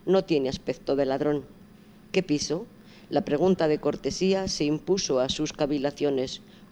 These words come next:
"Cuarto", respondió. El recién llegado presionó en el cuadro de botones. María vio pasar el tercer piso. Hizo un intento por aproximarse a la puerta, pero una enorme espalda le bloqueó el paso. "Por la izquierda".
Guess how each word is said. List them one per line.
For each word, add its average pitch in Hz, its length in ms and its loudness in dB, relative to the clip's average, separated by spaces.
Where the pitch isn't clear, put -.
"Cuarto", 165 420 2
respondió. 131 560 -4
El 139 160 0
recién 156 340 0
llegado 190 440 0
presionó 175 580 4
en 180 80 4
el 160 140 2
cuadro 165 260 4
de 151 120 2
botones. 135 580 0
María 180 580 2
vio 156 240 0
pasar 147 300 -2
el 143 120 -4
tercer 139 340 -2
piso. 127 400 -8
Hizo 185 260 2
un 180 180 6
intento 208 520 0
por 180 160 0
aproximarse 139 680 -2
a 147 40 0
la 135 140 0
puerta, 127 400 -4
pero 156 220 6
una 175 220 6
enorme 160 380 4
espalda 175 540 0
le 160 120 4
bloqueó 127 420 0
el 127 80 -4
paso. 120 420 -6
"Por 139 160 2
la 127 80 4
izquierda". 127 580 0